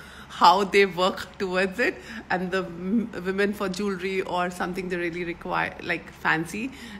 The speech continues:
they know how to get their husbands around, they know how to get the family around, or, you know, stuff. So you know how that is. So that is a kind of a clarity. So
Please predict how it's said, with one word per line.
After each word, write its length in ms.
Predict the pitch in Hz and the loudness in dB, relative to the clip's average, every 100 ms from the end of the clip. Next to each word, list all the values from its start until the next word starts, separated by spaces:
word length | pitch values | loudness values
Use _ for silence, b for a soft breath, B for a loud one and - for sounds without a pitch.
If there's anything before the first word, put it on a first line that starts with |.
| - | -6
they 220 | 175 185 | 2 4
know 180 | 185 185 | 4 2
how 140 | 185 | 0
to 100 | 170 | -2
get 160 | 170 160 | -4 -6
their 80 | 160 | -4
husbands 380 | 160 160 180 175 | -4 -4 -4 -2
around, 220 | 165 170 | -2 -2
they 100 | 165 | -4
know 80 | 170 | -4
how 120 | 175 | -6
to 120 | 170 | -6
get 140 | 160 | -8
the 60 | 156 | -8
family 380 | 165 180 185 190 | -4 -2 -2 -2
around, 440 | 175 170 165 180 | -2 0 -2 -4
or, 160 | 180 170 | -6 -6
you 120 | 160 | -6
know, 200 | 156 160 190 | -6 -8 -10
stuff. 400 | - - 147 147 B B B B | -8 -2 -2 -4 B B B B
So 120 | - | -2
you 140 | 262 | 2
know 240 | 262 214 202 | 4 4 2
how 220 | 202 151 | 0 -2
that 320 | 151 - - | -2 -6 -6
is. 160 | - - - B B | -12 -14 -16 B B
So 80 | - | -4
that 260 | 202 202 226 | 8 10 10
is 120 | 233 | 6
a 60 | |
kind 180 | 294 214 | 0 -2
of 120 | 220 | -2
a 60 | 294 | -6
clarity. 520 | 285 180 147 139 185 | -2 2 2 0 -6
So 180 | 175 220 | -6 -4